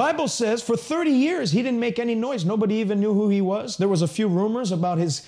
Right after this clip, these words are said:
immaculate conception. There was a, obviously some noise about at, at twelve years old, Mary being a terrible parent and leaving him in the temple. But outside of that, he had, you know, it's not like the Gospel of Judas or Thomas, whatever it was,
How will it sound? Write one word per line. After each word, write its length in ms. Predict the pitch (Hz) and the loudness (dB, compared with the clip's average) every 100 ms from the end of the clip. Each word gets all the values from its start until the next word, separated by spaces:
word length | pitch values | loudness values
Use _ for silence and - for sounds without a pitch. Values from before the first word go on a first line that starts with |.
| - | -2
immaculate 600 | 160 180 202 208 202 - | 2 2 0 -2 -2 -2
conception. 840 | 170 160 - 226 233 - 240 226 | -4 -4 -2 -6 -6 -6 -4 0
There 100 | 180 | 0
was 180 | 165 143 | 2 0
a, 100 | 147 - - _ - | 0 -4 -20 _ -4
obviously 420 | 175 185 - 190 | -2 0 0 -2
some 240 | - 180 | -2 0
noise 320 | 170 202 202 175 | 2 0 0 0
about 320 | 160 175 165 | 0 0 0
at, 260 | 156 - - _ _ | -2 -6 -20 _ _
at 140 | 156 156 | -6 0
twelve 300 | 175 190 175 | 0 2 2
years 200 | 185 143 | 0 0
old, 260 | 190 202 165 | -2 0 0
Mary 280 | 175 185 | 0 0
being 240 | 160 180 170 | 0 -2 -4
a 60 | |
terrible 360 | 147 175 185 165 | -4 -4 -2 -2
parent 380 | 156 170 185 165 | -4 -6 -4 -4
and 100 | 156 | -2
leaving 240 | 175 165 | -2 -2
him 60 | 165 | -2
in 80 | 151 | -2
the 80 | |
temple. 500 | 127 175 190 226 226 - - - | -2 -4 -2 -2 -4 -8 -16 -4
But 120 | 165 | -2
outside 340 | 226 233 226 | -2 -2 -2
of 120 | 202 170 | 2 2
that, 300 | 240 135 160 | 0 -2 0
he 100 | 233 | 0
had, 220 | 214 170 | 0 -2
you 100 | 185 | -2
know, 100 | 208 | 0
it's 140 | 170 214 | -2 -4
not 160 | 226 | -2
like 160 | 196 190 | -2 -2
the 220 | 180 156 | -2 0
Gospel 480 | 131 196 - 208 175 | 0 -2 -4 -2 -2
of 100 | 147 | 0
Judas 420 | 151 208 175 - | 0 -2 -4 -4
or 80 | 143 | -6
Thomas, 480 | - 180 185 151 139 | -4 -4 -2 -4 -4
whatever 300 | 147 147 147 | -4 -2 -4
it 60 | |
was, 280 | 143 147 139 | -2 -2 -4